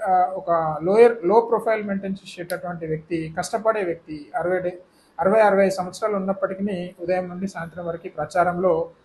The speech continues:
చాలా హార్డ్ వర్క్ చేసి ప్రతి ఒక్క సంఘాలని,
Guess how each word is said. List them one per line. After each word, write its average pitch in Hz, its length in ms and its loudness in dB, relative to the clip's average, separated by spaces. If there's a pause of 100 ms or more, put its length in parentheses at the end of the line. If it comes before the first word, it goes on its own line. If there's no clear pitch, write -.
(380)
చాలా 196 200 8
హార్డ్ 185 380 4
వర్క్ 180 300 2
చేసి 175 440 -2
ప్రతి 170 260 -2
ఒక్క 196 280 -2 (360)
సంఘాలని, 180 600 4